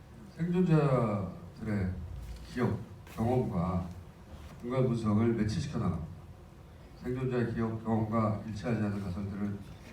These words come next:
저희들 다 버렸고요, 중간에. 그래서 결국 김 감독이 말한 최종 결론으로서 하나의 가설을 세울 수밖에 없었다.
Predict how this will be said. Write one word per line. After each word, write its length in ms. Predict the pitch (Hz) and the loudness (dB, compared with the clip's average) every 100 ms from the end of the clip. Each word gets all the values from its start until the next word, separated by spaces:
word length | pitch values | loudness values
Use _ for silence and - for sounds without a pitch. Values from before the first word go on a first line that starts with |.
| - - - - - | -16 -16 -16 -16 -6
저희들 180 | 104 104 | -2 0
다 100 | 107 | 2
버렸고요, 480 | - 107 104 92 82 - | 4 4 4 2 -4 -8
중간에. 220 | - 85 78 - - - - - - 117 | -10 -8 -8 -10 -12 -14 -14 -14 -12 -8
그래서 160 | 117 | -2
결국 460 | 117 120 120 202 190 - - - - - - - | 2 4 4 2 0 -4 -10 -14 -18 -18 -14 0
김 80 | 120 | 2
감독이 260 | 117 117 | 4 4
말한 380 | 104 98 82 85 87 - - - - - - - - | 4 4 4 2 -4 -10 -14 -16 -16 -16 -14 -12 -6
최종 320 | 165 160 165 | 4 8 10
결론으로서 600 | 131 127 123 113 113 110 104 - - - - - - | 10 8 8 4 2 0 -2 -4 -12 -16 -18 -14 0
하나의 220 | 151 139 | 2 4
가설을 240 | 104 117 | 2 2
세울 160 | - 156 | 4 4
수밖에 240 | 151 139 | 4 2
없었다. 520 | - - 107 - - | 2 2 2 0 0